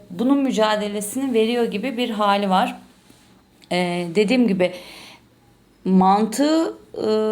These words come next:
artık ne sebepten ayrıldınız bilmiyorum elbette. Ayrılık sebebiniz neydi bilemiyorum.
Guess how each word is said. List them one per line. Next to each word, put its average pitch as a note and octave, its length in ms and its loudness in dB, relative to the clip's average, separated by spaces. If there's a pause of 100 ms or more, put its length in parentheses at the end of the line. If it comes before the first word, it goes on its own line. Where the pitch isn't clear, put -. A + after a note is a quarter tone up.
(220)
artık F#3+ 280 -2
ne G#3 160 2
sebepten A3 480 -2
ayrıldınız F#3+ 800 0
bilmiyorum F3+ 500 0
elbette. E3+ 500 -6
Ayrılık F3 420 -2
sebebiniz F3+ 640 -4
neydi F3+ 320 -4
bilemiyorum. F3+ 600 -2